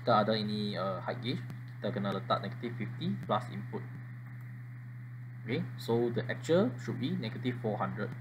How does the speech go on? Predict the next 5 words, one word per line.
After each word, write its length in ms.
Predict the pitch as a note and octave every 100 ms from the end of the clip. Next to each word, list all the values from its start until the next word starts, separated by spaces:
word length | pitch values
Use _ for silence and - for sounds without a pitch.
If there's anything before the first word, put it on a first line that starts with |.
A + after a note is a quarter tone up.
| - - - -
something. 400 | - F#2 - - - - - - - - - -
Okay, 160 | - A2+ - - - - - - - - - -
so 240 | C3+ D3 D3 -
kata, 560 | B2 A#2 C#3 C3+ C3+ B2+
kal-, 240 | B2+ C3